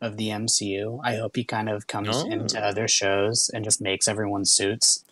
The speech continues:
Speaker 1: Uh, 'cause he has that,
Speaker 2: Yeah.
Speaker 1: just that attitude.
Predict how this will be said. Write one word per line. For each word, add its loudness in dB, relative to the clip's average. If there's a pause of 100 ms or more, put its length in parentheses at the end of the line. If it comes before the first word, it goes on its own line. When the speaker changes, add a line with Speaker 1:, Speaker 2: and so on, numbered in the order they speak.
(880)
Speaker 1:
Uh, 2 (920)
'cause 2
he 8
has 2
that, 4
Speaker 2:
Yeah. -8
Speaker 1:
just -10 (380)
that -10
attitude. -6